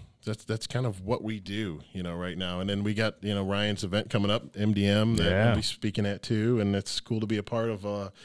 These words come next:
Speaker 1: what you guys do. And, uh, you know, I'm honored to be involved in a lot of, you know, I could, I see, like, work, again, when you talk about fitness and how it carries over a lot in life. Um, I'm, I'm seeing it now. Like,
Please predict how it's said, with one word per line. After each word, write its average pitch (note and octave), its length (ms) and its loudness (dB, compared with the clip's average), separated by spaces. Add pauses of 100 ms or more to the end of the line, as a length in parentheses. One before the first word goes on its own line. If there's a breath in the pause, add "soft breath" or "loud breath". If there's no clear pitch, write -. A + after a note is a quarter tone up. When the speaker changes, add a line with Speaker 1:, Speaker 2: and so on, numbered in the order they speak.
(300 loud breath)
Speaker 1:
what G#2 180 2
you B2 120 8
guys F2+ 320 4
do. D2+ 260 -8
And, D#2+ 240 -4
uh, D#2+ 320 -4
you F#2 140 -8
know, F2 140 -10
I'm E2+ 120 -10
honored F#2+ 300 -4
to F#2 200 -4 (460 loud breath)
be G2 140 0
involved G#2 380 2
in G2+ 40 0
a G2 60 -2
lot G#2 180 2
of, G2+ 260 -6 (360 loud breath)
you B2 100 4
know, B2+ 60 8
I - 20 4
could, C3 180 0
I C#3 100 4
see, D3 300 4
like, B2 220 2
work, A#2 300 2
again, A#2+ 260 4
when A2+ 80 4
you A2+ 80 2
talk A#2+ 160 4
about G#2 180 0
fitness - 460 0
and G2+ 80 2
how G#2+ 160 2
it F2+ 80 -6
carries G#2 280 0
over G2+ 180 0
a G2 40 0
lot G2 160 0
in F#2 120 -4
life. F#2+ 420 -4 (100)
Um, F#2+ 380 -2
I'm, G2+ 160 -4 (220)
I'm G#2+ 120 -2
seeing A#2 340 2
it G2+ 100 -6
now. G2+ 320 0
Like, F#2+ 300 -4